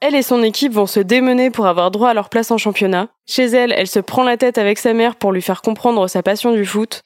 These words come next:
Et avec son crush, elle doit se battre pour affirmer sa féminité et son caractère. Ça parle des désillusions qu'on peut avoir en tant que jeune adulte, de devoir se battre pour avoir ce qu'on mérite pourtant.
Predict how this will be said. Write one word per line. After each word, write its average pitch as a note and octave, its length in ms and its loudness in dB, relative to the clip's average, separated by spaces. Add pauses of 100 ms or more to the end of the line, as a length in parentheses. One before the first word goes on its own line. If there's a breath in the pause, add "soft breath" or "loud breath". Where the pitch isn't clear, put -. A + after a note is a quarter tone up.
(140)
Et G3 100 -2
avec A3+ 200 0
son A3 140 0
crush, G#3+ 380 0
elle F#3 140 -2
doit F#3+ 120 0
se G#3 120 0
battre G3+ 320 -2
pour G3 200 0
affirmer G#3+ 380 0
sa A3 160 -2
féminité G3+ 720 0
et G3+ 60 0
son G3+ 140 -4
caractère. F3 600 -4 (260)
Ça A3+ 120 -4
parle C#4 260 2
des G3+ 140 -2
désillusions A3+ 680 0
qu'on A3 140 -2
peut G3 200 -2
avoir A3 220 2
en F#3+ 80 2
tant F#3 160 -2
que G#3 140 0
jeune G#3+ 180 2
adulte, G3+ 500 -4 (120)
de G#3+ 100 0
devoir G#3+ 300 0
se A#3 80 0
battre G#3 420 -2
pour G3+ 160 -2
avoir F#3+ 220 0
ce - 80 -14
qu'on F#3+ 100 -2
mérite G3+ 300 2
pourtant. E3+ 420 -6